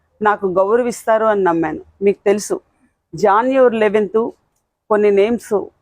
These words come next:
వైఎస్ఆర్ కాంగ్రెస్ పార్టీ ఈ జిల్లాకు సంబంధించిన నేమ్స్ అనౌన్స్ చేశారు. పార్లమెంట్ ఇన్ఛార్జెస్, ఎమ్మెల్యే ఇన్ఛార్జెస్ అనౌన్స్ చేశారు. It was happened on January లెవెన్త్. రాజకీయాల్లో ఏ పొలిటికల్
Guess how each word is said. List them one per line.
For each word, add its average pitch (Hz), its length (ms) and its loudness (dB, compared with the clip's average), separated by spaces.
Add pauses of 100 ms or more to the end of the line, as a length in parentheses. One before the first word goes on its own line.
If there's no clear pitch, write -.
(500)
వైఎస్ఆర్ 214 420 0
కాంగ్రెస్ 196 500 -2
పార్టీ 190 380 -2 (440)
ఈ 208 100 2
జిల్లాకు 208 340 2
సంబంధించిన 196 600 2
నేమ్స్ 196 260 2
అనౌన్స్ 190 420 0
చేశారు. 156 300 -2 (200)
పార్లమెంట్ 180 440 2
ఇన్ఛార్జెస్, 160 640 0 (360)
ఎమ్మెల్యే 185 420 2
ఇన్ఛార్జెస్ 170 500 0
అనౌన్స్ 175 400 -2
చేశారు. 151 440 -4
It - 120 -8
was 185 200 0
happened 180 380 0
on 165 140 0
January 170 400 2
లెవెన్త్. 147 300 2 (1500)
రాజకీయాల్లో 269 640 2
ఏ 233 180 2
పొలిటికల్ 247 440 0